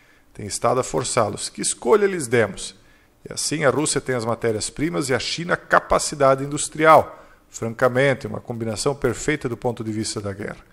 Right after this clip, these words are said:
Portanto, precisamos parar de fazer isso. É imprudente e acho que isso levará a um risco imenso para a civilização. Precisamos ter certeza de que não estamos colocando a própria civilização em risco, que é o mundo,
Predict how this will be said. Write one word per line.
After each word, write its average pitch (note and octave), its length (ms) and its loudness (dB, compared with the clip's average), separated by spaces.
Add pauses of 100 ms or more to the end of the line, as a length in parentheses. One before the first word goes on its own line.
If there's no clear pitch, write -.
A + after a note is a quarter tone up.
(640)
Portanto, D#3 580 2
precisamos C3+ 540 -4
parar C3 340 6
de C3 80 0
fazer C3+ 320 -2
isso. A2 400 -4
É A#2+ 180 -2
imprudente D#3+ 680 0
e A#2 60 2
acho A2+ 280 0
que - 120 -10
isso - 180 -6
levará A2+ 480 0
a A#2+ 40 -6
um A#2 120 -6
risco B2 400 -8
imenso C#3 420 -2
para - 140 -2
a A#2 40 -4
civilização. D2+ 680 -4 (580)
Precisamos A2+ 540 -4
ter B2+ 160 -2
certeza C3 640 -4
de B2 80 -6
que - 100 -6
não A#2+ 120 -4
estamos B2+ 300 -4
colocando B2+ 480 0
a A2+ 60 4
própria D3+ 420 4
civilização C3 640 -4
em A#2+ 80 -4
risco, B2 520 -6
que B2+ 100 -4
é B2 80 0
o D3 80 0
mundo, D3 500 -2